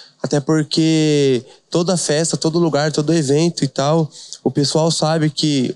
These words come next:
um D J faz muita diferença e tal, porque toca todos os estilos de música. Eu, como um D J, eu tenho que saber, isso é a minha obrigação, saber o que todo mundo gosta,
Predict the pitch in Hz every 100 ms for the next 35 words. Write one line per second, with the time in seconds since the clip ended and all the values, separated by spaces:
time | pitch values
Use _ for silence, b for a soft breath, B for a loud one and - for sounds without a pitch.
0 | - 135 147 139 151 147 139 151 160 151
1 | 135 147 139 151 151 - 135 147 151 139
2 | 139 143 135 151 156 147 - 143 139 131
3 | 131 131 151 143 131 B B B 156 190
4 | 202 - 180 180 165 165 156 147 151 165
5 | 139 131 - 165 170 - 165 143 156 170
6 | 151 139 - 160 160 160 175 185 190 180
7 | - 165 180 156 B B B - 143 143
8 | 156 160 - 185 190 180 180 156 151 156
9 | - 147